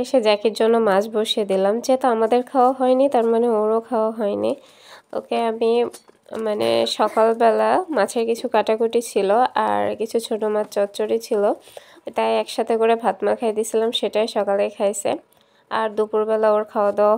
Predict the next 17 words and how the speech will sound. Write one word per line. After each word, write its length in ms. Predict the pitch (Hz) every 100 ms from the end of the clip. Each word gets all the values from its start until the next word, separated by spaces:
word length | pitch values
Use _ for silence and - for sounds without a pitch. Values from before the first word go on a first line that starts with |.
| 226
হয়নি, 340 | 208 208 214 262 208
ওইগুলাই 480 | 196 208 208 208 214 220
মোটামুটি 380 | 208 202 208 208 214
plate 200 | 202 208 208
টিলেট 260 | - 240 254 -
চেটেই 280 | 220 220 214
ওর 60 | 214 208
দুপুর 220 | 208 214 208
পার 140 | 202 208
হয়েছে 240 | 233 226 220
আমাদের 260 | 208 208 214 226
মতো। 220 | 220 - 277 - _ _ _ _ - - _ _ _ - _ _ _ _ _ -
তো 60 | 277 247
ওর 100 | 247 247
জন্য 200 | 262 262 269
আসলে 300 | 254 269 254 262 226 262 269 233 220
আগেই 220 | 226 262